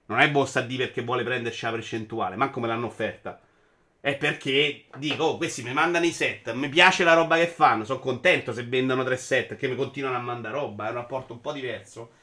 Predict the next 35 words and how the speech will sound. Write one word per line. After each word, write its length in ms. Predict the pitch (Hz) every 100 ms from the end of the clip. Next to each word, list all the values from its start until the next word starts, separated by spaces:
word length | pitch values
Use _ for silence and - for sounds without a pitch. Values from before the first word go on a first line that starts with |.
| _ _ _ _ _ _
Però 180 | 139 165
ve 100 | 165
ne 40 |
ho 100 | 143
parlato 340 | - 123 127 123
anche 220 | 120 120
male, 280 | 139 131 113
mi 60 |
hanno 140 | 123 135
mandato 280 | 147 156
il 100 | 147
dinosauro 400 | 143 165 170 170
e 60 | 131
mi 100 | 127
si 80 | 131
è 60 |
sfasciato 420 | 135 - 135 151 156
in 80 |
mano, 520 | 185 165 147 160 165 - _ _ _ _
mi 120 | 139
sono 220 | 139 165
sentito 540 | 165 156 156 226 247 143
un 100 | 123
po' 140 | 135
in 80 | 123
difficoltà, 840 | 117 - 123 117 113 117 92 95 117
eh, 100 | 113
cioè 180 | 131
di 80 | 113
dirgli, 360 | 120 139 120 139
"Oh, 260 | 143 107 - _ _ _ _ _ _ _
<laughs> 480 | - - - - 120
che 140 | 127
cazzo 520 | - - 156 - -
faccio?" 600 | 151 - - - 143 117